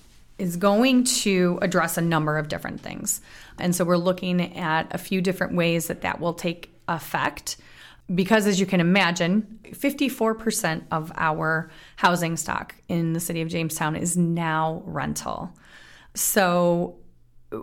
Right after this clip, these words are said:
and we really need, we have so many of them that are already vacant, so many of them that are just kind of,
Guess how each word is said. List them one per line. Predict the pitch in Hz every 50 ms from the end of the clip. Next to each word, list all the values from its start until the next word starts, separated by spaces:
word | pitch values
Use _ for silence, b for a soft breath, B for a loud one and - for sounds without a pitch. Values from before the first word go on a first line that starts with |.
| - - -
and | 165 - - - 180 175
we | 180 196 185
really | 170 180 175 170 175 175 175
need, | 175 175 175 175 -
we | - 190
have | 160 185 175 - -
so | - - - 190
many | 185 185 185 185 180
of | 175
them | 165 165 160 160
that | 160 160
are | 156 160 -
already | 165 160 160 160 160
vacant, | 160 170 202 226 220 - 226 220 214 214 -
so | - - 202
many | 196 196 190 190 185
of | 175 170 165
them | 170 156 160 165 165
that | 165 160 160 165 165 -
are | 165 160 165 160 160 160 165 B B B B B B B B B B B B - 190
just | - 190 185 185 - -
kind | - - 170 175 175 175
of, | 170 170 170 165 165 156 - - -